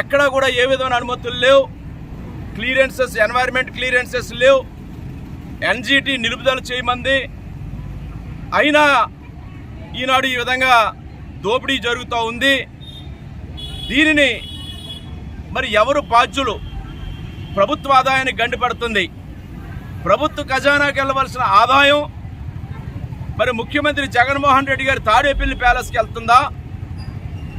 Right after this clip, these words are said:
లేదా నియోజకవర్గంలో ఉన్న స్థానిక శాసనసభ్యుడు జగ్గిరెడ్డి గారి బంగ్లాకి వెళ్తుందా తెలియజేయవలసిన అవసరం ఉంది. ఈ అక్రమ ఇసుక ద్వారా వచ్చినటువంటి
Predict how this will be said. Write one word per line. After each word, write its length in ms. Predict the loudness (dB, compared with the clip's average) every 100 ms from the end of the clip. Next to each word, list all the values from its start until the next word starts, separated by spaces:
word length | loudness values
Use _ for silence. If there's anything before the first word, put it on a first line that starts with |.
| -6 -4
లేదా 200 | 4 4 4
నియోజకవర్గంలో 640 | 4 4 6 2 2 0 0
ఉన్న 100 | 0 -2
స్థానిక 340 | 2 2 2 -2 -2
శాసనసభ్యుడు 680 | -2 -2 -2 -2 -2 -2 -2 -4 -6 -4
జగ్గిరెడ్డి 400 | -2 0 0 2
గారి 160 | 2 4 4
బంగ్లాకి 340 | 4 4 6
వెళ్తుందా 420 | 4 4 2 6 6 4 -4 -10 -10 -10 -10 -10 -8 -6
తెలియజేయవలసిన 680 | 0 0 0 0 0 -2 0 0
అవసరం 280 | 0 -2 0
ఉంది. 180 | 2 2 0 -8 -10 -10 -10 -10 -10 -10 -12 -12 -10 0
ఈ 60 | 2
అక్రమ 280 | 2 4 6 6 6 2 -8 -14 -10 -6
ఇసుక 180 | 0 2 4
ద్వారా 200 | 4 2
వచ్చినటువంటి 600 | 2 -2 -2 -2 -2 2